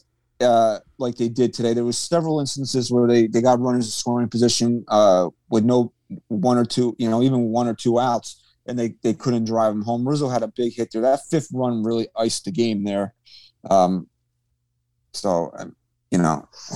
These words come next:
just going forward now, you like to see them clean that up and get some big hits, even,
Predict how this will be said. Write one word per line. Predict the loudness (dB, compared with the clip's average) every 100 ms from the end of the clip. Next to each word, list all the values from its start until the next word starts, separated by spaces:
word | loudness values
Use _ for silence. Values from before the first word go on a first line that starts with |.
| -2 2
just | 4 4
going | 6 6
forward | 4 4 4 6 6
now, | 4 2
you | 2 4
like | 4 2
to | -2
see | 0
them | -2 -4
clean | -4 -2 -2
that | 0
up | -2
and | 0
get | -4
some | -4 -6
big | 0 2 2 -4 _
hits, | -2 0 2
even, | 2 0